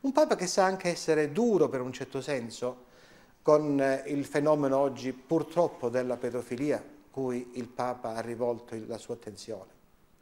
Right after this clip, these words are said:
Ma badiamo bene, con le parole di, eh, Radio Maria, proprio di ieri mattina, io, eh, vorrei dire che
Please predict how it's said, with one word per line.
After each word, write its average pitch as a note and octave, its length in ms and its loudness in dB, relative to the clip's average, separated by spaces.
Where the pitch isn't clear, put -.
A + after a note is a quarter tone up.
Ma G#3 280 0
badiamo F#3+ 520 2
bene, A2 520 -6
con G3 140 2
le G3 120 0
parole F3+ 760 0
di, D#3 480 -4
eh, B2+ 220 -2
Radio C3+ 260 -2
Maria, B2 460 -6
proprio D3 280 -4
di A2+ 80 -6
ieri B2+ 180 -4
mattina, A2 600 -14
io, F#3 460 4
eh, C#3 420 -2
vorrei C#3 480 0
dire A2+ 520 -8
che A#2 420 -4